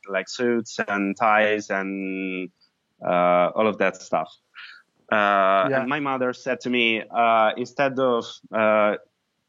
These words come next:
Speaker 1: go and lay dead for years in the university, mm, studying something you don't care about, why don't you just try something else, like a craft?" Or, um, and so basically this is how it started.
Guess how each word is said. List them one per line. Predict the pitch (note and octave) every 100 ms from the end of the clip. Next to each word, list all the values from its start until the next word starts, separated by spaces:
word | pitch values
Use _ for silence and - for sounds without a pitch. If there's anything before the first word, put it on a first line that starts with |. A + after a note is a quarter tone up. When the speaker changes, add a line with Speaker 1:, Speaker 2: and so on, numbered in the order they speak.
| A2+
Speaker 1:
go | A#2 B2 B2
and | A#2 A2+ A2+ A2 G#2+ G2+ G2 F#2+ - - _ _ _ -
lay | A2+ A2 A2+ A#2 A2+
dead | A2+ A2+ G#2+
for | - A#2 A2
years | A2+ A#2 A2+ A2
in | A2+
the | A2+
university, | G#2+ G#2+ G#2+ G#2+ - G2+ A2+ G#2+ G2+ G2+ _ -
mm, | G2+ G2+ G2
studying | - A2+ A2 G#2+ G#2+
something | - G#2+ G2+ A2
you | G#2+
don't | G2+ G2+
care | A2 G2
about, | F#2+ G2 G#2 - - _ _ _ _ _
why | B2 B2+
don't | A#2+ A2+ -
you | A#2
just | G#2+ A2 G#2+ -
try | A#2 A2
something | G2+ G#2+ G2+ G2+
else, | G2+ G#2 - - -
like | G2 F#2+
a | G2+ F#2+ G2 F#2
craft?" | - G2+ G#2 - - _ -
Or, | F#2+
um, | F#2+ F2+ F2+ F2 _ _ _ -
and | G#2+
so | B2 G#2
basically | G#2 A2 G2 F#2+
this | G2 F#2+
is | F#2
how | F#2
it | F2
started. | - - E2+ E2+